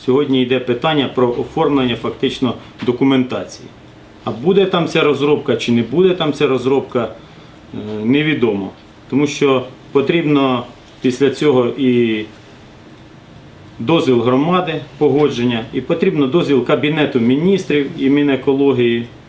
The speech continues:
перед тим, як приступити до розробки. Ще довга-довга справа. І чому сполошилися? Тому що, напевне, бізнес-інтереси. Тому що сімдесят відсотків продукції, ну, не сімдесят, я н-,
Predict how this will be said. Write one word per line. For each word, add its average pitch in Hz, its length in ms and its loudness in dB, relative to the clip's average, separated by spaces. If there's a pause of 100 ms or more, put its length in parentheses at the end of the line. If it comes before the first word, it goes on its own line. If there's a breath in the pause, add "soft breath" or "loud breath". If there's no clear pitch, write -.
(180)
перед 131 260 2
тим, 135 140 2
як 123 160 -4
приступити 127 560 0
до 117 120 0
розробки. 117 360 -4
Ще - 160 -2
довга-довга 170 680 0
справа. 104 420 -6 (280)
І 131 60 -4
чому 202 440 0
сполошилися? 190 880 0
Тому 185 220 -2
що, 196 160 -2
напевне, 180 440 0
бізнес-інтереси. 147 920 -2
Тому 165 200 -6
що - 180 -4 (480 loud breath)
сімдесят 196 580 0
відсотків 175 520 -2
продукції, 143 560 0
ну, 214 80 -2
не 202 160 0
сімдесят, 135 540 -2
я 120 60 -4
н-, 123 300 0